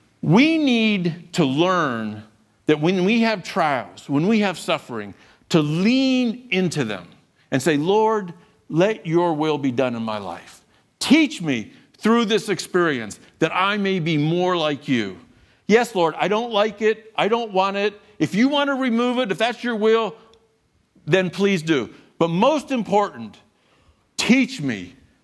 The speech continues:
lean into it. Don't back away from it.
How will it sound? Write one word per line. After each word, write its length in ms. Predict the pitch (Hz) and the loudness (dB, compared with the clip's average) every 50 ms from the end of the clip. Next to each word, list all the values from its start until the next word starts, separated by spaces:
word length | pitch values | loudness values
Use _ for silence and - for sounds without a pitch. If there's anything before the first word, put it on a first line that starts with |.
| _ | _
lean 540 | - 147 156 180 214 262 277 294 294 277 254 | -4 0 2 4 4 4 4 2 2 0 0
into 400 | 254 240 226 180 - 185 147 127 | 0 -2 -4 -4 -4 -4 -2 -2
it. 100 | 113 101 - - - _ _ _ _ _ _ _ _ _ | -4 -6 -10 -16 -20 _ _ _ _ _ _ _ _ _
Don't 380 | - 180 220 254 262 254 - | 0 0 2 0 -4 -8 -6
back 280 | - 220 220 214 202 - | -2 -2 -2 -2 -2 -4
away 280 | 190 175 170 175 175 165 | -4 0 0 0 0 0
from 280 | 165 - 139 110 110 | -2 -4 -6 -6 -6
it. 100 | 110 104 | -8 -12